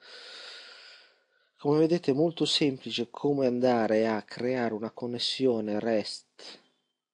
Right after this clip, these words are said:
a-, ad effettuare una chiama-, una, una connessione, autenticarsi a un servizio restful su Twitter, quindi è bastato chiamare solo questa,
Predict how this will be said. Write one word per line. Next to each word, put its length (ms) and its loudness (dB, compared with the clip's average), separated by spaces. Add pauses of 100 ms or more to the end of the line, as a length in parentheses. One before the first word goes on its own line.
a-, 220 -4
ad 180 -2
effettuare 440 0
una 140 -2
chiama-, 340 -2
una, 440 -4
una 160 -6
connessione, 880 -4
autenticarsi 880 -6
a 20 -2
un 80 -6
servizio 480 -6
restful 500 -4 (960)
su 220 -10
Twitter, 520 -2
quindi 280 -6
è 40 -4
bastato 380 -6
chiamare 420 -4
solo 400 0
questa, 500 -2